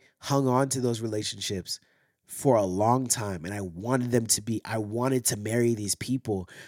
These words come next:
because I wanted to be chosen. And I thought once I got a ring on my finger and I got a ring on their finger, that meant that I was chosen for life.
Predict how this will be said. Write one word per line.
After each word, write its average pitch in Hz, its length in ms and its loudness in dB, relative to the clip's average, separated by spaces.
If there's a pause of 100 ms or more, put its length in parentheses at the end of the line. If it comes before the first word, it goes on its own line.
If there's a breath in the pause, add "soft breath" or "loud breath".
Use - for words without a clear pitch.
(100)
because 123 300 -2
I 120 60 0
wanted 120 380 0
to 123 100 -8
be 107 120 -8
chosen. 101 600 -2 (240 loud breath)
And 107 100 -8
I 104 60 -6
thought 123 320 0
once 120 240 -4
I 117 80 0
got 110 160 -2
a 95 80 -4
ring 110 280 -4
on 120 80 -2
my 107 120 -2
finger 101 280 -4
and 95 100 -4
I 95 40 -6
got 104 140 -4
a 101 60 -2
ring 104 200 -4
on 98 160 -6
their 110 240 -2
finger, 95 460 -4 (260 loud breath)
that 131 260 2
meant 139 280 -2
that 131 180 2
I 131 80 2
was 123 220 -2
chosen 127 400 2
for 113 180 -8
life. 139 540 -4